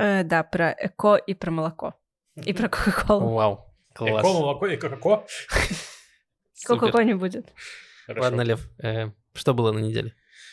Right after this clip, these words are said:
Speaker 3: Э, неделя пронеслась незаметно, но буквально пару дней назад у нас есть чат комиков, э, которые выступают на открытых микрофонах, и там, э, раз примерно в год появляется дискуссия, как нам обустроить, э, стендап-движение в Израиле.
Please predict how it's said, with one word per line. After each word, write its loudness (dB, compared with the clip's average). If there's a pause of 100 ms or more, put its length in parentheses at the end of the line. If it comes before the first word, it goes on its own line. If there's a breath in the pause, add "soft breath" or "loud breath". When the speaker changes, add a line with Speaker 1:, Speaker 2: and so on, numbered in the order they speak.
(140 loud breath)
Speaker 3:
Э, -4
неделя -4
пронеслась -6
незаметно, -6 (280)
но -6
буквально -4
пару 0
дней -6
назад -4
у -10
нас -10
есть -8
чат -6
комиков, -8
э, -12
которые -12
выступают -10
на -20
открытых -16
микрофонах, -10 (600 loud breath)
и -12
там, -2
э, -4 (420)
раз -2
примерно -6
в -10
год -4 (300)
появляется -4
дискуссия, -6
как -8
нам -6
обустроить, -6
э, -6
стендап-движение -6
в -2
Израиле. -2